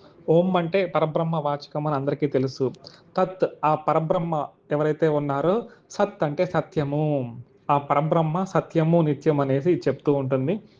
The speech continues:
ఇతి అంటే ఇప్పటి వరకు మనం చెప్పుకున్నదంతా కూడా శ్రీ మహాభారతే. మహాభారతంలో ఉంది. శత సాహస్ర్యాం,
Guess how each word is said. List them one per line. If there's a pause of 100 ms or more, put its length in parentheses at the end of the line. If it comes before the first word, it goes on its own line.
(440)
ఇతి (180)
అంటే
ఇప్పటి
వరకు
మనం (100)
చెప్పుకున్నదంతా
కూడా
శ్రీ
మహాభారతే. (640)
మహాభారతంలో
ఉంది. (420)
శత (100)
సాహస్ర్యాం,